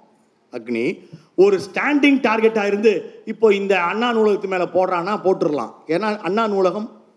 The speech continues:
ஒரு இடத்துல தான் இருக்க போகுது. ஆனா, நீங்க எந்த டார்கெட் பண்றீங்களோ, அந்த டார்கெட் மூவிங் டார்கெட்டா இருந்தா என்ன பண்ணுவீங்க? ஒரு வெளிநாடு நம்ம மேல வந்து ஒரு ஏவுகணையை போட்டா, அந்த ஏவுகணையை நோக்கி நீங்க அக்னி அனுப்பிச்சிட்டீங்க.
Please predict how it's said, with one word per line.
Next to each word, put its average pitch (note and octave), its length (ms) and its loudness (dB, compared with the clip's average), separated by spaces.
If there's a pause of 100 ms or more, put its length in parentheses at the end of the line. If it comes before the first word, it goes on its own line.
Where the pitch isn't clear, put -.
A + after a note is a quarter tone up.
(260)
ஒரு G3 180 0
இடத்துல F3+ 180 -4
தான் E3+ 140 0
இருக்க C3 120 -2
போகுது. G#2 300 -8 (1200)
ஆனா, F#3+ 300 -2 (1200)
நீங்க G3+ 240 2
எந்த B3+ 460 0
டார்கெட் C4+ 460 0
பண்றீங்களோ, F#3+ 680 2
அந்த B3 340 -2
டார்கெட் C#4+ 300 -2
மூவிங் D4+ 500 4
டார்கெட்டா C4+ 180 -2
இருந்தா C#4 200 2
என்ன B3+ 100 4
பண்ணுவீங்க? C#3 460 -2 (300)
ஒரு A#3 240 2
வெளிநாடு C#4 520 0
நம்ம C4 200 -4
மேல B3+ 260 0
வந்து B3 160 2
ஒரு A#3 260 4
ஏவுகணையை A3+ 260 -2
போட்டா, G3+ 340 -2
அந்த B3+ 140 2
ஏவுகணையை C4 360 4
நோக்கி B3 200 0
நீங்க A3+ 240 -2
அக்னி A3+ 340 0
அனுப்பிச்சிட்டீங்க. A3 420 -2